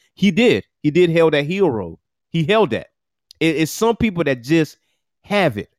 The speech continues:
Like, some people just have it to the point that you hate this character. And I, that's why I say, you know, whether he was in, in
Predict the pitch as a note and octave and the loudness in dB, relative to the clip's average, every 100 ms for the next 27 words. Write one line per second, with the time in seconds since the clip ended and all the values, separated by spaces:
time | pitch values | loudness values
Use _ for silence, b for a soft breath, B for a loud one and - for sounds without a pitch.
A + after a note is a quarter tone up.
0 | _ _ - C3+ - F#3+ G3+ G3+ D#3+ C#3 | _ _ -6 -6 -4 -4 -4 -4 -6 -4
1 | D#3 - E3+ F3 E3+ C3+ C3 - _ _ | -4 -4 -4 0 0 0 -2 -4 _ _
2 | _ _ - D#3 - D#3+ C3+ A#2+ E3+ D#3+ | _ _ 0 0 0 -2 0 -4 -6 -8
3 | C#3+ G3 G3+ C3 D3+ - G3 F#3 C#3 G2 | -4 -2 -2 -2 -4 -2 -2 0 0 -4
4 | F#2 _ _ _ _ _ D3 D3+ C#3+ C#3 | -12 _ _ _ _ _ -2 0 0 -2
5 | - - C3+ D#3 D#3+ E3+ D3+ - F#3+ F3 | -6 -10 -6 -4 0 0 -2 -4 -2 0
6 | C#3+ - _ _ _ _ _ _ _ - | -2 -8 _ _ _ _ _ _ _ -2
7 | D#3 D#3+ C#3+ C#3+ - _ _ _ - D#3+ | 2 4 4 2 -2 _ _ _ -6 -4
8 | F#3+ D#3 - F#3 G3 A#3+ F#3 C#3+ B2 D#3+ | -2 -4 -6 -6 -2 0 0 -2 -2 0
9 | F#3 | -2